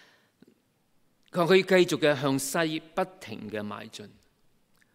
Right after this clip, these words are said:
保羅一個心志，佢要不停嘅去邁進。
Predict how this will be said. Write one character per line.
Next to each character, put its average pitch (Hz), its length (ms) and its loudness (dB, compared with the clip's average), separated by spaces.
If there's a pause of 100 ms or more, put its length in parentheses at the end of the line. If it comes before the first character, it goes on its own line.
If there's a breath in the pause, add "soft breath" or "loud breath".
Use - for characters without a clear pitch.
(200)
保 170 140 4
羅 165 160 6
一 160 40 0
個 165 80 0
心 170 220 0
志， 143 140 -4
佢 131 80 -2
要 143 100 0
不 185 340 -4
停 107 300 -8
嘅 110 180 -4 (120)
去 107 120 -4
邁 107 120 -12 (180)
進。 107 180 -16